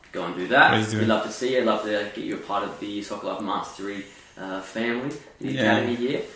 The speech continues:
Speaker 1: Um,
Speaker 2: You're gonna enjoy it. I promise you guys. You're gonna enjoy it. You're gonna have fun.
Speaker 1: And get
Speaker 2: You're gonna
Speaker 1: YouTube
Speaker 2: learn
Speaker 1: famous.
Speaker 2: so much. Yeah.
Speaker 1: TikTok
Speaker 2: You're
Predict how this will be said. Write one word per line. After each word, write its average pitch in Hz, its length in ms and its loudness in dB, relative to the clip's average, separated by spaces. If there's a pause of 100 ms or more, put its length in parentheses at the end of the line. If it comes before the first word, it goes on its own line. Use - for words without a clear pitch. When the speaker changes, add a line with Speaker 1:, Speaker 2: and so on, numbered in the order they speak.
(160)
Speaker 1:
Um, 110 240 4
Speaker 2:
You're 196 180 12
gonna 143 220 10
enjoy 120 300 10
it. 104 60 10
I 98 100 4
promise 135 340 6
you 95 120 0
guys. 123 160 0
You're - 80 -4
gonna 120 180 8
enjoy 120 340 8
it. 143 140 8
You're 123 100 0
gonna 113 140 4
have 110 220 2
fun. 143 440 8
Speaker 1:
And 139 160 4
get 139 140 4
Speaker 2:
You're 120 120 4
gonna 117 160 12
Speaker 1:
YouTube 117 80 12
Speaker 2:
learn 131 160 12
Speaker 1:
famous. - 180 12
Speaker 2:
so 143 220 12
much. 143 160 12
Yeah. 180 300 12
Speaker 1:
TikTok 180 480 10
Speaker 2:
You're 170 80 12